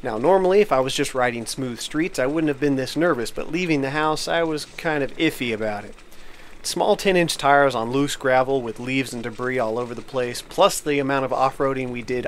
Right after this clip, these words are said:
on the side of the road just to get to the trail because traffic sucks, was something I expected to eat the battery alive. But I underestimated the capabilities of two-wheel drive on a scooter, even with street tires.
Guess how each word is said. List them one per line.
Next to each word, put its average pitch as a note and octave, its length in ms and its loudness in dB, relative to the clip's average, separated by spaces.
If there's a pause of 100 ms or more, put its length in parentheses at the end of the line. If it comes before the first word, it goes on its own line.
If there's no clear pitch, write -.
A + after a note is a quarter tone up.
on A2 140 -8
the G#2+ 80 -6
side A3 320 4
of F3+ 60 -2
the E3+ 100 2
road D#3+ 260 4
just D#3 220 -2
to B2 60 -6
get G3+ 240 0
to D#3 100 -6
the C#3+ 80 -2
trail C3+ 320 0
because A#2+ 280 -6
traffic - 440 -6
sucks, - 500 -2 (800)
was F3 300 0
something E3+ 380 0
I D3+ 80 4
expected D3 400 -2
to C#3 120 -2
eat C#3+ 140 -2
the A#2 80 -2
battery A#2 320 -2
alive. G#2+ 480 -2 (480)
But C#3 140 2
I C3 180 2
underestimated D3+ 840 0
the - 40 -10
capabilities B2+ 800 -6
of B2+ 220 -4
two-wheel D#3 440 0
drive A#2 520 2
on A2+ 120 -4
a A#2 80 -2
scooter, A#2 540 -2 (140)
even D3+ 200 0
with A2+ 120 -6
street F#3+ 300 -4
tires. - 420 -10